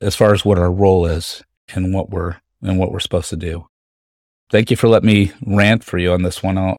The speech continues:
I'll wrap it up here shortly, but if I really offended you, I'm very sorry. But I would love to hear from you either way, what your thoughts are on this. I certainly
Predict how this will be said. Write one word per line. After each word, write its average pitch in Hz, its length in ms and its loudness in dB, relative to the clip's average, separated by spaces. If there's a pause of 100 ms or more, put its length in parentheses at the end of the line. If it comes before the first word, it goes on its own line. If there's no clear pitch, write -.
(100)
I'll 98 140 0
wrap 98 220 2
it 107 60 2
up 95 120 -4
here 90 120 -4
shortly, 92 440 0
but 90 540 -2 (500)
if - 200 0
I 120 60 6
really 110 260 4
offended 98 400 0
you, 107 120 4
I'm 92 120 -2
very 90 220 -2
sorry. 98 400 -2 (1000)
But 117 120 4
I 113 40 6
would 117 120 4
love 139 140 4
to 101 60 2
hear 139 160 2
from - 160 -6
you 90 80 2
either 92 160 4
way, 90 280 0 (480)
what 98 200 -4
your 87 80 -2
thoughts 87 300 0
are 80 80 -8
on 80 120 -8
this. - 340 -14 (440)
I 104 260 2
certainly 104 600 0